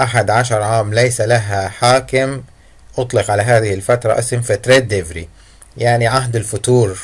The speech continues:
أو الركود، اللي لم يكن هناك أي نشاطات للدولة العثمانية فيه.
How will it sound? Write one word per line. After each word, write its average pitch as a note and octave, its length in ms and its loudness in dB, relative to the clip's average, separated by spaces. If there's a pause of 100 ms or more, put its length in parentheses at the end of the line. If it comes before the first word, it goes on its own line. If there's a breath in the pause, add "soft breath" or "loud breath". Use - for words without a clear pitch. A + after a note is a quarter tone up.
(280)
أو A2+ 140 6
الركود، B2+ 640 2 (720 soft breath)
اللي A2+ 360 -2
لم B2 180 4
يكن A#2+ 240 0
هناك A#2+ 340 0
أي C3+ 180 2
نشاطات A2+ 520 0
للدولة G#2 300 0
العثمانية G#2 440 -2
فيه. C#3 440 0